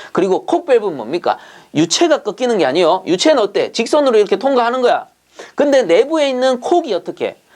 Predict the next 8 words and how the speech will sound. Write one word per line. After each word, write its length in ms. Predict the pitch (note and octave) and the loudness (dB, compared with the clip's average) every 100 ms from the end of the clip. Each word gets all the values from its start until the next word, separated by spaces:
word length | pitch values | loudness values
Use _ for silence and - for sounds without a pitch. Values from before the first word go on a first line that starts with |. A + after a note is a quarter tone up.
| - _ _ | -20 _ _
요렇게 360 | C3+ F#3+ C4+ B3 | 0 2 2 0
있던 180 | G3 G3+ | -2 -2
콕이 300 | F#3+ G3+ C#4 | -2 -2 -6
구십 340 | - B2+ C3 | -8 -8 -6
도 80 | - | -4
회전하는 400 | A2+ G#2+ A2 A2 | -2 -2 -2 -2
겁니다. 380 | G#2+ G#2 - - - - | -6 -6 -8 -10 -14 -6
그래서 380 | - A#3+ A3 - | -2 0 0 -4